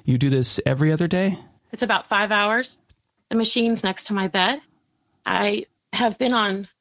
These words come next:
Speaker 2: dialysis off and on and transplants off and on since I was twelve. So that's thirty-four years. And that's a long time. And in thirty-four, <laughs> in case y'all didn't know.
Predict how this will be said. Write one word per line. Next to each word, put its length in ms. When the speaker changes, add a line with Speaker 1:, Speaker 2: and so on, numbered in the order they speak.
Speaker 2:
dialysis 680
off 300
and 100
on 240
and 240
transplants 500
off 160
and 60
on 160
since 240
I 80
was 140
twelve. 280
So 240
that's 260
thirty-four 540
years. 520
And 260
that's 200
a 40
long 540
time. 520
And 120
in 140
thirty-four, 520
<laughs> 140
in 80
case 280
y'all 200
didn't 180
know. 180